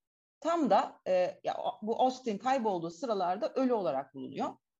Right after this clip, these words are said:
Hatta aracında başından vurulmuş halde görülüyor. E, arkasından, başının arkasından vurulmuş. E, ve bu dosyada bu Missing in America grubunun eline geçiyor.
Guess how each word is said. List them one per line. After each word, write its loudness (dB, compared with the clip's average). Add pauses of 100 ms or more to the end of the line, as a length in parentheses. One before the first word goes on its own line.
(480)
Hatta 4
aracında 2
başından 2
vurulmuş -6
halde -4
görülüyor. 0
E, 2
arkasından, -2
başının -4
arkasından -2
vurulmuş. -6 (600)
E, 8
ve 6
bu 6
dosyada 6
bu 0
Missing 2
in 2
America 0
grubunun -2
eline 2
geçiyor. -2